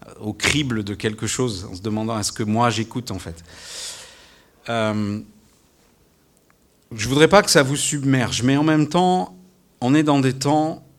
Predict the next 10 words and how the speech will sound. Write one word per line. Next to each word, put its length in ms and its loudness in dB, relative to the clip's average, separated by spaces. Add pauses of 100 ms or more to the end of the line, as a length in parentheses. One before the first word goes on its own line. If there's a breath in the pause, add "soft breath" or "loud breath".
(560)
où 80 -6
je, 180 -4
j'ai 180 -4
vraiment 720 0 (480)
à 100 -8
cœur 640 -2 (120)
de 120 0
nous 320 4
dire, 520 -6 (1500 loud breath)
euh, 340 -6